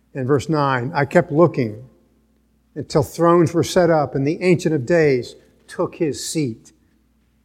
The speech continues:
reigning and ruling of the greatness of our God. Uh, the rest of the chapter describes an unprecedented battle between the forces of evil and the church. Guess who wins?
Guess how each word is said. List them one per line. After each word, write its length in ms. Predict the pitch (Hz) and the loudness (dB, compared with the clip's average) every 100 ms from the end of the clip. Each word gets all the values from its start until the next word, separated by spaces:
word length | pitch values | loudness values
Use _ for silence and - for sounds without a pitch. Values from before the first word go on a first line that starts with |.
| _ _ _ _ _ _ _ _ _ _ _ _ _ _ _ _ _ _ _ 160 | _ _ _ _ _ _ _ _ _ _ _ _ _ _ _ _ _ _ _ -8
reigning 480 | 139 175 175 156 147 | -2 0 0 -2 -2
and 80 | |
ruling 400 | 147 175 165 139 | 0 2 2 -2
of 80 | 127 | -6
the 80 | 123 | -6
greatness 420 | 151 170 180 104 | -4 -6 -6 -10
of 100 | 127 | -8
our 140 | 131 117 | -8 -8
God. 420 | 143 117 104 - _ _ _ _ _ _ _ _ _ _ _ _ _ _ _ | -8 -8 -10 -18 _ _ _ _ _ _ _ _ _ _ _ _ _ _ _
Uh, 60 | 131 | 2
the 140 | 156 | 6
rest 240 | 214 214 | 6 6
of 60 | 202 | 4
the 100 | 175 | 4
chapter 560 | - 214 214 220 151 120 | 4 2 2 -2 -4 -2
describes 880 | 156 - 196 180 175 147 110 - | -4 -4 -2 0 0 -2 -8 -14
an 180 | 143 135 - | -14 -14 -4
unprecedented 1120 | 196 190 - - 190 - 170 139 131 139 107 | 0 2 0 0 0 2 -2 -2 -2 -4 -6
battle 480 | 160 160 165 - 151 | -4 -2 -4 -4 -4
between 360 | 131 143 160 139 | -4 -8 -8 -10
the 60 | |
forces 440 | 135 185 170 165 127 | -8 -6 -6 -6 -8
of 160 | 131 | -6
evil 280 | 165 147 147 | -6 -6 -8
and 120 | 139 | -10
the 40 | 135 | -10
church. 720 | 165 147 120 - - - _ _ _ _ _ _ _ _ _ _ _ _ _ _ _ _ _ _ _ _ _ _ _ _ _ _ _ _ - | -4 -4 -4 -8 -20 -20 _ _ _ _ _ _ _ _ _ _ _ _ _ _ _ _ _ _ _ _ _ _ _ _ _ _ _ _ -4
Guess 320 | 151 113 - | -4 -4 -8
who 160 | 151 | -8
wins? 840 | 117 113 123 107 95 90 - - | -8 -10 -12 -12 -18 -18 -16 -18